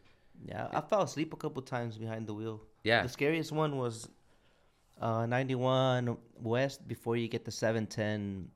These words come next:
Speaker 1: South.
Speaker 2: Yeah.
Speaker 1: I was, I had just passed, like, Cherry or Atlantic, way before Atlantic, actually. But I, I fell asleep. Uh,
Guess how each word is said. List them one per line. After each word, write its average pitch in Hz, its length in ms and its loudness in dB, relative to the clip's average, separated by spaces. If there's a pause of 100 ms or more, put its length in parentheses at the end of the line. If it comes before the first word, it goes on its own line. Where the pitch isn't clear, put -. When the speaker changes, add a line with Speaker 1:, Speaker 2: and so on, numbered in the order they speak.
(200)
Speaker 1:
South. 127 360 -2 (260)
Speaker 2:
Yeah. 71 160 -6 (1040)
Speaker 1:
I - 100 -6
was, 120 380 -6
I - 80 -2
had 127 160 0
just 123 260 -8
passed, 117 280 4
like, 98 220 -4
Cherry 110 600 0
or 90 260 -2 (420)
Atlantic, 113 640 -2 (260)
way 139 160 0
before 120 300 -4
Atlantic, 95 380 -4
actually. - 380 -10 (540)
But 120 160 6
I, 117 140 8
I 135 40 4
fell 156 260 4
asleep. 139 640 -4 (520)
Uh, 107 260 0